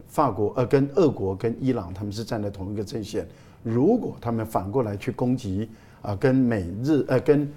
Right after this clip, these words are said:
美法交战的话，那美军很有可能就直接跟俄军直接交战。那这个时候，美军在过去历史上没有跟他等量级的军队打仗。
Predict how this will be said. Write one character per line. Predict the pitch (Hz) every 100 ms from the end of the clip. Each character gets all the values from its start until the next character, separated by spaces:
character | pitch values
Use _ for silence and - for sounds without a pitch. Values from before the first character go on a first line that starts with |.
| -
美 | 107 120 92
法 | 90 - 135
交 | 98 120
战 | 113 120
的 | 98
话， | 92 98 - - -
那 | 120
美 | 113 120
军 | 92 139 147 139
很 | 123
有 |
可 | 110 104
能 | 92 95
就 | 120
直 | - 107
接 | 98
跟 | 110 110 113 - - - -
俄 | 147
军 | - 110 104
直 | -
接 | 95
交 | 98 101
战。 | 98 101
那 | 113 139
这 | 175
个 | 127
时 | -
候， | 113 117 98 - -
美 | 113
军 | 107 151 156 - - - - - -
在 | - 139
过 | 170 143
去 | - 139
历 | 131
史 | 113 98
上 | 90 113 - - - - -
没 | 110 110 139
有 | 110 87 -
跟 | 117 113
他 | 107
等 | 117 107 98
量 | 135 107
级 | 92
的 | 80
军 | 95 110 101
队 | 98
打 | 101 98
仗。 | 110